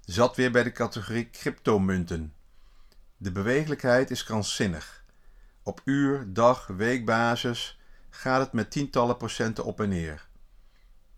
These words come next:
Dit lijkt niet op stabiele munten waar je met een gerust gevoel een pizza,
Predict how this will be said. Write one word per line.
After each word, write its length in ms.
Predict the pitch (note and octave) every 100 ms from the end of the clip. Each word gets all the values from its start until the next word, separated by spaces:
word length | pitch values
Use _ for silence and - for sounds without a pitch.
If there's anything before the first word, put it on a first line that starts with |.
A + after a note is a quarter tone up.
| -
Dit 180 | A2+ B2
lijkt 220 | A#2+ A2
niet 260 | B2+ - -
op 160 | A2 -
stabiele 380 | A2+ G2 A#2+
munten 400 | A2+ A#2 A#2 A2+
waar 240 | G#2 G2+ G#2
je 120 | G#2
met 260 | G2+ G2+ -
een 120 | F#2+
gerust 300 | F#2+ G#2+ -
gevoel 460 | G#2 F#2+ G2 G2+
een 140 | G2+ F2+
pizza, 560 | G2+ - G#2 F#2 F#2+